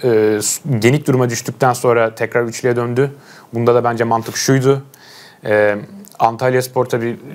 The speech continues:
şeyle, Beşiktaş'la o Katar'da oynadıkları, e, maçtan sonra, e, yorgun döndü. Crivelli zaten sakatlıktan çıkmış bir oyuncuydu. Bir de o maçın üzerine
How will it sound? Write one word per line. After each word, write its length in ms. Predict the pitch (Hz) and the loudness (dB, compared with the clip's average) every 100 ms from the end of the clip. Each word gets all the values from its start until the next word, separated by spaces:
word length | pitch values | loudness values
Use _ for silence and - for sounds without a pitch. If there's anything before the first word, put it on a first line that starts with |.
| - | -10
şeyle, 440 | - 117 113 113 110 | 2 2 4 0 0
Beşiktaş'la 460 | 107 - 110 120 | -4 -2 -2 -2
o 40 | 104 | -2
Katar'da 380 | 120 117 110 | 0 0 -2
oynadıkları, 540 | 110 110 104 117 107 107 - 107 | -4 -8 -4 0 0 0 -4 -2
e, 180 | 104 104 | 0 2
maçtan 380 | 107 107 127 | 0 0 -2
sonra, 440 | 117 113 107 151 - - - | -2 0 2 0 -4 -10 -4
e, 40 | |
yorgun 520 | 107 110 113 113 143 147 | -2 2 2 2 0 2
döndü. 360 | 143 143 151 151 - - - - | 2 0 0 -4 -20 -20 -6 0
Crivelli 300 | 117 123 120 | 2 2 2
zaten 300 | 117 - 127 | 2 0 -4
sakatlıktan 560 | 127 127 - 127 139 | -2 -4 -4 -6 -6
çıkmış 360 | 131 - 131 - | -6 -8 -6 -2
bir 40 | |
oyuncuydu. 540 | 131 127 131 131 143 123 | 0 0 2 2 2 2
Bir 80 | |
de 60 | 127 | 2
o 100 | 120 | 2
maçın 260 | 120 131 120 | 0 -4 0
üzerine 400 | 120 120 120 | 0 0 -2